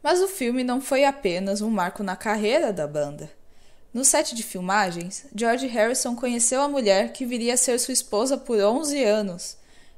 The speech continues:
Pattie Boyd fazia o papel de uma das meninas que aparecem no trem no início do filme. Futuramente, ela seria a inspiração para um dos hits mais conhecidos dos Beatles, a música Something.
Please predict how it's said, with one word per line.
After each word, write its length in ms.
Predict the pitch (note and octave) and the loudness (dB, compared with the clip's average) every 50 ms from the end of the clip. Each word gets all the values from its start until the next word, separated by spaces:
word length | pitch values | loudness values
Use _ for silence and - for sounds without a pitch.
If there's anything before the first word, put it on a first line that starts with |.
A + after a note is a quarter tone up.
| - - | -6 0
Pattie 240 | - C#4 D4 E4+ | 2 2 2 2
Boyd 400 | E4+ A3+ A3 G#3+ G#3 G#3+ A3+ A3+ A3+ - - | 2 2 4 4 6 4 4 0 -4 -10 -12
fazia 340 | - B3+ A#3 A#3 G#3+ A3 A#3 | -6 -4 -2 0 0 0 -2
o 60 | A#3 | -2
papel 400 | - C4 A3 - - F#3+ G3 G#3 | -2 -2 -2 0 2 2 2 2
de 120 | G#3 A3 A3+ | 2 0 -2
uma 160 | A#3 C4 C4 | -2 0 0
das 220 | A3 A#3 C4 A3+ | 0 0 0 0
meninas 540 | A3+ A#3+ A3+ G3 F#3+ G3 G3+ G#3 A3 G#3+ - | 0 0 0 0 -2 -2 -2 -2 -2 -4 -2
que 80 | - A3+ | -4 -4
aparecem 520 | G#3 - A#3+ G#3+ G#3 G#3 G#3+ - B3+ A#3 | -2 -2 0 2 2 2 2 2 2 0
no 140 | A#3 A#3+ B3 | 0 -2 -2
trem 320 | B3 - G3 F3+ F3+ F#3+ | -2 -2 -2 -2 -2 -2
no 100 | G#3+ A3+ | -2 -2
início 380 | A#3 A#3+ A3+ A3 A3+ A3+ - B3 | 0 0 0 2 2 0 0 0
do 100 | A3 C4+ | -2 -6
filme. 440 | C4 - - A#3+ G#3 F3 E3 E3 - - - - - - - - - - - - | -6 -4 -4 -4 -4 -4 -6 -10 -16 -20 -20 -20 -20 -20 -20 -20 -20 -20 -20 -12
Futuramente, 880 | - - G3 F#3+ - F#3+ F#3 F#3+ A#3 A#3+ A3 G#3 G#3+ A#3+ C#4 - D4+ D4 - - - - - - - | -6 -4 -4 -2 0 2 2 2 2 2 0 0 0 -2 -2 -4 -8 -12 -14 -20 -20 -20 -20 -2 0
ela 220 | C#4+ C4+ B3+ C4+ | 2 4 6 6
seria 360 | - E4+ D4+ C#4+ A#3+ A#3 A#3+ | 6 6 6 4 2 2 0
a 40 | B3+ | 2
inspiração 720 | C4+ - - - C4 A#3+ A#3 A#3+ A#3+ - - F3+ E3+ F3+ G#3 | 2 2 0 0 0 0 2 2 2 2 2 0 -2 -4 -6
para 320 | G#3 - G#3 F#3+ G3 G3 | -4 0 4 4 6 6
um 80 | G#3 A3 | 4 4
dos 220 | G#3+ A3+ A#3 G#3+ | 2 0 0 -2
hits 380 | G3+ G3+ G#3 G#3 - A3+ G#3 G3+ | -2 -2 -4 -4 -4 -4 -4 0
mais 280 | G3+ G3+ G#3 C4 D4 | 2 2 2 2 2
conhecidos 680 | - - D4 C4+ C4+ C4+ C4+ - - B3 A3+ G#3+ B3 A#3+ | 0 0 0 0 2 2 2 2 0 -2 -4 -4 -4 -4
dos 180 | A3 C4 C#4 A#3+ | -2 -2 -2 -2
Beatles, 520 | G#3 A3 F#3 - - - - - - - - - - - - - - - | -2 -4 -6 -6 -8 -10 -10 -10 -10 -10 -12 -18 -20 -20 -20 -20 -12 -8
a 120 | E3+ E3+ | -6 -6
música 480 | E3+ F3 F#3 G#3 A3 A#3+ A#3 - A#3+ A3 | -4 -2 -2 -2 -2 -2 -4 -2 2 4
Something. 640 | - - A#3+ G#3+ G3 E3+ - - - D3+ - - | 4 4 4 2 0 -2 -6 -10 -10 -12 -12 -12